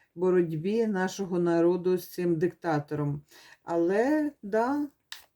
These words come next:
і це буде доволі, ось вже цієї весни Європа продемонструє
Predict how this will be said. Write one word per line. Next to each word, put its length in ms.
і 120
це 280
буде 440
доволі, 600
ось 180
вже 240
цієї 360
весни 640
Європа 800
продемонструє 1200